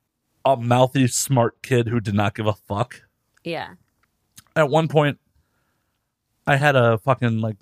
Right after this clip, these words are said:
Speaker 1: Israeli gas mask that I just had 'cause, you know, I'm a fucking kid. Like,
Speaker 2: Uh-huh.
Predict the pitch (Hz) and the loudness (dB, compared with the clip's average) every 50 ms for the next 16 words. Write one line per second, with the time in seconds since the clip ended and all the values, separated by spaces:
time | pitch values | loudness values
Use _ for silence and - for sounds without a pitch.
0 | _ _ _ _ _ 135 135 120 120 131 135 139 127 113 - 117 - 92 - - | _ _ _ _ _ 0 0 2 2 2 4 2 2 0 -2 -6 -8 -8 -4 0
1 | 117 110 113 123 123 - - - _ - 139 - _ 117 117 101 101 113 113 104 | 2 2 2 2 0 -4 -10 -18 _ -20 -20 -4 _ -2 0 2 0 0 0 -2
2 | 101 - - - 92 95 107 - - 107 98 107 110 _ - 180 147 - - 143 | -6 -6 -2 2 2 2 2 0 -2 -4 -4 -4 -4 _ 0 2 2 2 2 0
3 | 135 - - _ 160 - 123 123 117 110 - - 117 98 85 82 92 98 117 220 | 0 -2 -2 _ -4 -2 -2 -4 -4 -2 0 0 0 0 -2 -2 -2 0 0 0
4 | 214 214 185 185 196 226 | -2 -4 -8 -8 -10 -12